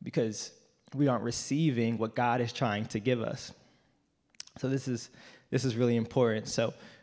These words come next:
next time someone tries to <laughs> give, give you a compliment, I want you to trust what they're saying is true, internalize what they're saying, and respond in gratitude. And it's the same as our relationship with God. When we go to God, we should trust that what, what the,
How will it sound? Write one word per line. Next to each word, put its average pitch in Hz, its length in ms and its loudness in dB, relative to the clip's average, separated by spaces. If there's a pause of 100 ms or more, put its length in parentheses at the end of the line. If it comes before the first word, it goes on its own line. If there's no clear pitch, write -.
(180)
next 143 200 0
time 190 160 6
someone 180 240 4
tries 160 220 6
to 156 80 -2
<laughs> 143 60 2
give, - 260 -2
give 139 160 2
you 143 120 4
a 139 40 4
compliment, 143 600 0
I 123 40 -2
want 127 220 -4
you 135 60 -4
to 117 80 -2
trust 156 380 2
what 175 100 -2
they're 170 120 0
saying 139 280 -2
is 143 120 -6
true, 110 220 -4 (680)
internalize 143 920 0 (300)
what 120 140 -14
they're 117 120 -4
saying, 107 340 -8 (520)
and 127 160 -2
respond 120 540 0
in 113 120 -4
gratitude. 113 420 -2
And 123 100 -2
it's 135 100 -8
the 147 80 -10
same 151 380 2
as 127 80 0
our 127 100 4
relationship 123 380 -2
with 117 100 -6
God. 120 280 6
When 110 120 -2
we 117 120 -2
go 143 280 4
to 143 80 0
God, 113 340 2
we 117 60 -8
should - 180 -10
trust - 380 -4
that 131 180 -2 (440)
what, 135 220 0
what 135 320 -2
the, 127 100 0